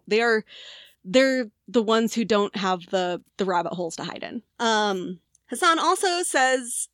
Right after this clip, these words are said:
how long it takes to end up in a cult varies from person to person. It can take seconds if you are currently in the mental space that requires it and you need immediate help. It can also take years. Like, let's say you did that personality test and you felt pressured into giving them your phone number and you didn't think to give them a fake one. So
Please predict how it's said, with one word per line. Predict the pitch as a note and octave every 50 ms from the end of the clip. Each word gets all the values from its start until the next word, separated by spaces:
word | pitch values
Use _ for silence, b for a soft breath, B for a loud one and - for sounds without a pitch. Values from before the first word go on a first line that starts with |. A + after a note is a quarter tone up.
| _ -
how | - - - B3 D#4+ E4
long | D4+ C#4 C#4 C#4 C#4+ C4+
it | C4+ -
takes | - B3+ - -
to | C4
end | G#3+ A3+
up | C#4+ -
in | - A#3
a | A3
cult | - A#3 - - F3+
varies | F#3 G#3 A3 C4+ D4 D#4 -
from | E4 D4
person | C#4 B3+ A#3+ B3 - B3
to | A3+ A3
person. | - D4+ D#4 - - F3+ - -
It | A3+ -
can | E4+ F4
take | - D#4 - -
seconds | - - - - - - - B3 - - G3+ F#3 - - - -
if | A#3+ A#3+ G#3+
you | G#3 A3 A#3
are | A#3 A3 G#3+ G#3
currently | - - - - - C#4+ C4+ B3+ B3 - A#3 A3
in | - - A3 A3
the | G#3 G#3
mental | G3+ G3+ G3 F#3+ - G#3 F3+
space | - - G#3 G3 F#3+ - - - -
that | - F3 F#3 - - -
requires | F#3+ F#3 - G3+ F#3 G3 A3 A#3+
it | D4 C#4 C#4 A3+
and | A3 G#3 G#3
you | G3 G3+
need | G3 G3 F#3+ - -
immediate | G3 G#3 G#3 G#3 G3+ G3 F#3+ F#3+ F#3+ F3+ -
help. | F3+ F3+ - - - - _ B B B B B B B B B
It | - A3+ G#3+
can | - G#3+
also | G3 F#3 - -
take | F3+ - G#3+ G3+ - -
years. | F#3+ F#3+ G3+ G3+ F3+ - - - - - - - _ B B B B B B B B -
Like, | - G3 - -
let's | G3+ G3+ -
say | - C4+ B3+
you | B3 A3+ A3 G#3
did | C#4 C#4 A3
that | A3+ A3+ -
personality | A#3 A#3+ A#3+ - A#3+ A#3+ B3 B3 B3 A#3 G#3+
test | - A#3 G#3 G3+ -
and | G3+ F#3+
you | G3
felt | - A3+ - -
pressured | - G#3 F#3+ - - G3+
into | F#3+ F#3+ F3
giving | G3 F#3 F#3+ F#3+
them | F#3+ F#3+ F#3+
your | F#3 F#3+
phone | - F3 E3 F3
number | E3+ F3 F3+ F#3
and | F3+ F3
you | E3+ F3
didn't | F3+ G3 - - -
think | F#3 F#3 F#3
to | - -
give | - F#3+ F#3+
them | F#3+ F#3+
a | F#3
fake | - - - - -
one. | F3+ F3+ F3+ F3+ F#3
So | F#3 - F#3+ F3+ F3 F3 -